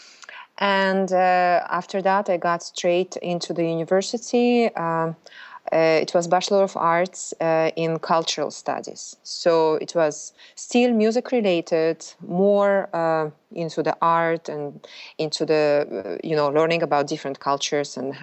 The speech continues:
uh, comparative analysis and everything.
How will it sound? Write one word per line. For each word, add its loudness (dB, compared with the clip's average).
uh, -12
comparative 0
analysis -2
and -6
everything. -8